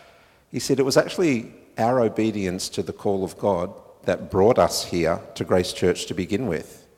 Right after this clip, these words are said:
We never wanted to pastor a church. It was never on our radar, not even, like, the little tiniest blip where we were like, 'Oh, we're gonna pastor a church.'"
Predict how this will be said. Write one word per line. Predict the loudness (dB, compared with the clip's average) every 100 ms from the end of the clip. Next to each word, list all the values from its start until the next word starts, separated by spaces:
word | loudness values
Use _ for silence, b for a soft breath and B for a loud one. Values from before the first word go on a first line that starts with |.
| -8
We | 0
never | 2 4
wanted | 4 4 2
to | 0
pastor | 0 0 -2 -2
a | -2
church. | -2 -6 -6 -10 -18 -18
It | -2
was | 0
never | 4 4 4 2
on | 2
our | 2 2
radar, | 0 0 0 -2
not | 0
even, | 0 2
like, | 2 2
the | 0
little | 2 2 0
tiniest | -4 -2 0 2 0 -2
blip | 0 0 2
where | 2
we | 2
were | 4
like, | 2 2
'Oh, | 0
we're | 0
gonna | 2 0
pastor | 0 -6 -6 -4
a | -6
church.'" | -2 -2 -2 -4 -16